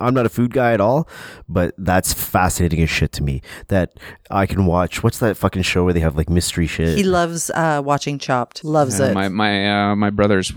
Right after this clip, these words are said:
Speaker 3: my brother's worked on Chopped. He works in the industry in Toronto here, and he's worked on all those shows, Chopped and, uh, Master Chef Canada.
Speaker 1: Those things are insane to me.
Speaker 3: Yeah.
Speaker 1: It's like, you just hear some shit and make
Speaker 3: You're
Speaker 1: something
Speaker 3: cre-,
Speaker 1: happen
Speaker 3: yeah,
Speaker 1: from
Speaker 3: you're
Speaker 1: it.
Speaker 3: creating something amazing out of
Speaker 1: Yes.
Speaker 3: nothing.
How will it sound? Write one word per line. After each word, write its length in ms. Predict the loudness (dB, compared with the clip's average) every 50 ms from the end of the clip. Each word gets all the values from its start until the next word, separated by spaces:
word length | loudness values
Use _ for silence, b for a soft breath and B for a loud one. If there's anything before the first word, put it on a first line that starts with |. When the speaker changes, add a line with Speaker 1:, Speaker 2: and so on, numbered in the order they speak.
| -12 -14 _
Speaker 3:
my 140 | -8 -8 -6
brother's 520 | -4 -2 0 0 2 0 -2 -2 -6 -4 -4
worked 260 | -4 -4 -2 -4 -6
on 160 | -4 -4 -4
Chopped. 380 | -4 -4 -4 -4 -4 -4 -6 -6
He 140 | -6 -2
works 320 | 0 0 0 0 0 -2 -2
in 60 | -2
the 80 | 0 0
industry 360 | 0 0 0 -2 0 0 0
in 180 | 0 0 -2 -6
Toronto 340 | -4 0 0 2 2 2 0
here, 140 | 0 -2 -4
and 120 | -2 -4
he's 140 | -4 -2 -2
worked 200 | -2 -2 0 0
on 180 | -2 -2 -4 -2
all 180 | -2 0 0
those 160 | 0 0 -2 -2
shows, 540 | -2 -2 -2 0 0 0 -2 -4 -4 -6 -10 -10
Chopped 500 | -2 0 2 4 4 2 0 -2 _ -4
and, 360 | -4 -2 -2 -2 -2 -4 -4 -2
uh, 640 | -2 -2 -2 -2 -4 -4 -2 -2 -2 -2 -2 -4 -6 -4
Master 400 | -2 0 0 2 0 0 -4 -4
Chef 400 | -2 0 2 2 2 2 0 -4
Canada. 480 | -6 -6 -4 -2 -2 -2 0 0 0 0
Speaker 1:
Those 200 | 0 0 0 0
things 180 | 0 -2 0 0
are 60 | 0
insane 340 | 0 0 0 0 0 0 0
to 120 | 0 0 0
me. 160 | 0 0 -2
Speaker 3:
Yeah. 120 | -6 -8 -6 -2 -2
Speaker 1:
It's 180 | -2 0 0
like, 220 | 0 0 0 -2 -6
you 80 | -2
just 240 | 0 0 0 0 -2
hear 180 | -2 0 0 0
some 200 | 0 0 0 0
shit 260 | 0 0 0 0 0 0
and 240 | 0 2 2 2
make 140 | 2 2 2
Speaker 3:
You're 60 | 0
Speaker 1:
something 220 | -2 0 0 0 0
Speaker 3:
cre-, 60 | 2
Speaker 1:
happen 200 | 0 2 2 2
Speaker 3:
yeah, 80 | 0 2
Speaker 1:
from 100 | 2 2
Speaker 3:
you're 80 | 2 0
Speaker 1:
it. 40 | 0
Speaker 3:
creating 480 | 0 0 2 2 2 2 2 0 0
something 340 | -2 -2 -4 -4 -4 -4 -4
amazing 500 | -2 -2 -2 0 0 0 0 0 0 0
out 20 | 2
of 60 | 2
Speaker 1:
Yes. 420 | 2 2 2 2 2 2 0 0
Speaker 3:
nothing. 480 | 0 0 -2 -2 -4 -6 -8 -8 -10